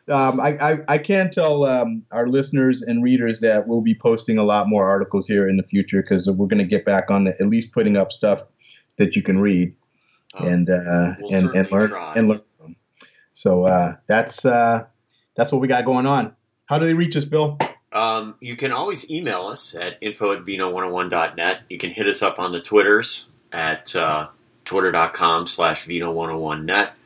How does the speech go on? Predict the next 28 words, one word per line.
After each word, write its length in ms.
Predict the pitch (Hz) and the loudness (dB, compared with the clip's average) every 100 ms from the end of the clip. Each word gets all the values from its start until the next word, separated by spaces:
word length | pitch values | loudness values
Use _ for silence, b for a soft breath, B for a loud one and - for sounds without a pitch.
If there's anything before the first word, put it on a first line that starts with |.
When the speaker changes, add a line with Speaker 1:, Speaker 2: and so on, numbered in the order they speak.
| b b b b b _ - | b b b b b _ -4
Speaker 2:
Um, 400 | 85 78 76 78 - _ _ _ _ _ _ _ _ | -2 -2 -4 -10 -18 _ _ _ _ _ _ _ _
you 60 | _ _ | _ _
can 120 | - 87 | -18 -16
hit 180 | 92 | -12
our 80 | 80 | -10
Facebook 580 | 76 95 98 - 95 - | -4 -2 -2 -2 -6 -4
page, 640 | 104 92 87 85 - - _ _ _ _ _ - | 0 2 2 -4 -8 -12 _ _ _ _ _ -6
give 120 | 90 | -2
us 140 | 80 | 0
a 60 | - | -2
like 320 | 85 90 87 | 0 0 0
on 100 | 85 | -2
our 120 | 80 76 | -2 -2
Facebook 520 | 87 85 - 82 - | 0 0 0 -4 -4
page, 560 | 85 78 76 - - - B B B B B - | -2 -2 -2 -6 -10 -14 B B B B B -8
and, 440 | 87 85 82 80 87 | -2 -2 -2 -4 -4
uh, 300 | 82 78 76 - | -2 -4 -6 -14
most 260 | 90 107 107 | 0 2 2
importantly, 440 | 110 113 107 110 | 2 0 2 0
tell 240 | 107 127 131 | -2 0 0
a 60 | |
friend 340 | 127 117 92 - | 2 2 2 0
if 140 | - | -10
you 100 | 73 | -14
like 220 | 69 - | -14 -14
what 160 | - - | -16 -16
you 60 | 69 | -18
hear. 200 | 69 | -20